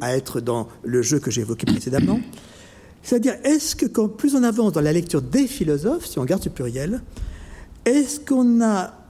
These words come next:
est-ce qu'on retire pas un peu la préférence qu'on avait d'abord à ce, pour l'égard d'en-, de certains d'entre eux,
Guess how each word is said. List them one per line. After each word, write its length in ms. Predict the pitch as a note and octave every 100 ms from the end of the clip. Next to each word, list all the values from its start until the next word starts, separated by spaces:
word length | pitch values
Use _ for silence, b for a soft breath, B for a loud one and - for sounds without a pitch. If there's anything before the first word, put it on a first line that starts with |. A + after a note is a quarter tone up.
| -
est-ce 320 | - B3+ B3 -
qu'on 160 | A3+
retire 340 | G3+ B3+ B3+ -
pas 220 | - F#3
un 60 | F3
peu 360 | - A3+ D4 - B B B B - - - - - - -
la 60 | E3
préférence 460 | B3+ - G#3 A3
qu'on 140 | G#3 D#3
avait 120 | D3
d'abord 240 | D3 D3 C3
à 20 |
ce, 100 | -
pour 160 | -
l'égard 180 | C#3+ C3
d'en-, 160 | B2 C#3+ - -
de 80 | F#3+
certains 300 | - C#3 C3+
d'entre 300 | A#2 A#2 -
eux, 100 | C#4+